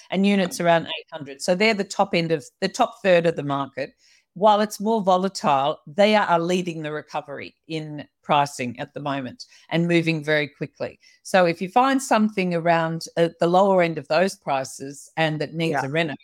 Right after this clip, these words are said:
Speaker 1: then you're more likely to get the uplift that you're looking
Speaker 2: Yeah.
Speaker 1: for.
Speaker 2: Yeah.
Speaker 1: And the big worry has been, well, with interest rates going and the big problem, are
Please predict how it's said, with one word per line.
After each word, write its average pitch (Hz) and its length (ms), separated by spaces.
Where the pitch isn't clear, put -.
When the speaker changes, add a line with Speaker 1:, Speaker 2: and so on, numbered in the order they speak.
Speaker 1:
then 165 160
you're 160 120
more 185 260
likely 160 340
to 147 80
get 143 240
the 151 200
uplift - 500
that 135 180
you're 135 80
looking 151 280
Speaker 2:
Yeah. 104 160
Speaker 1:
for. - 260
Speaker 2:
Yeah. 196 160
Speaker 1:
And 190 240
the 196 60
big 196 300
worry 196 320
has 185 240
been, 175 500
well, 165 420
with 160 240
interest 180 420
rates 160 240
going 156 640
and 135 400
the 160 80
big 165 240
problem, 151 500
are 160 220